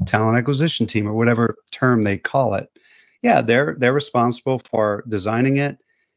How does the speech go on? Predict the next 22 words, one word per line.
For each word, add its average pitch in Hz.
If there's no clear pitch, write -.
In 110
a 107
lot 117
of 120
cases, 117
they're 110
responsible 113
for -
executing 127
on 127
the 127
experience, 131
and 139
maybe 156
they 135
have 127
some 123
partners 120
to 107
help 113
them 113
with 104